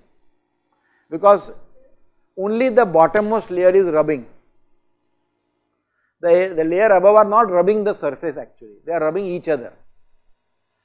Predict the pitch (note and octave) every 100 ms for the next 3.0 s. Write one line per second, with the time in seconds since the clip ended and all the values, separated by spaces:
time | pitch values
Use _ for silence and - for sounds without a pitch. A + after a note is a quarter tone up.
0 | _ _ _ - F3 D#3+ F#3 F#3 A#3+ A3+
1 | G#3+ F#3 G#3+ G#3+ G#3 F#3+ G3 F3+ D#3+ -
2 | F#3+ E3+ D3 - D3 C3+ - A#2+ G#2+ G#2